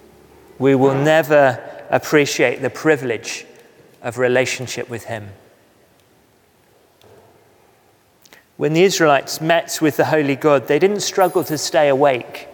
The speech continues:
as I often do when I meet with him in prayer. Their minds didn't wander. They didn't take for granted their easy and comfortable encounter. No, what does it say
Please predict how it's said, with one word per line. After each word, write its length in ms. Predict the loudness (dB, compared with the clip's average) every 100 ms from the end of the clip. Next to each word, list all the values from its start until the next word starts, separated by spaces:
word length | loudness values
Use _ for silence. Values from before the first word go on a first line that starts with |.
| -20 -20 -20 _ _
as 220 | -2 2 4
I 180 | 4
often 320 | 4 0 -6 0
do 340 | 2 2 -2 -10 -20 -20 -6
when 160 | -2 0
I 100 | 0
meet 220 | -4 -6
with 180 | -8 -6
him 140 | -6
in 120 | -6
prayer. 500 | -2 0 0 -2 -10 -18 -20 -20 _ _ _ _ _ _ _ _ _ _ 0
Their 140 | 0
minds 500 | 4 4 4 4 4
didn't 340 | 2 2 4 4
wander. 600 | 4 4 4 2 2 -4 -2
They 120 | 4 6
didn't 240 | 6 4
take 240 | 0 0
for 160 | 0 0
granted 720 | 4 4 4 2 -2 -4 -4 -10 -12 -20 -20 -20 -20 _ _
their 280 | 2 4 4 6
easy 560 | 8 6 4 0 2
and 180 | 0 -2
comfortable 600 | -2 -2 -2 -6 -4 -2
encounter. 760 | -4 -4 -2 -2 -4 -8 -10 -14 -20 _ _ -20 -20 -20 _ _ _ _ _ -6
No, 160 | -2 2
what 160 | 2
does 160 | 2 0
it 100 | 0
say 520 | 0 0 0 0 -6